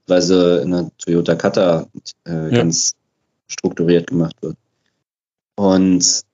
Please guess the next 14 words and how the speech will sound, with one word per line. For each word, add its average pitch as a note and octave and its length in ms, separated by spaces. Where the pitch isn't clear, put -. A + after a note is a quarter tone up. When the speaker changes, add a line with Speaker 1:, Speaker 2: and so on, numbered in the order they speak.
Speaker 1:
diese C3 320
Fähigkeit, A#2+ 1160
das - 460
letztendlich A2 560
das, G2+ 200
was G#2 140
man G2 160
in F#2 100
der F#2 140
Uni D#3 300
an F2+ 180
theoretischem G2+ 640
Wissen G#2 240
einsammelt A2+ 760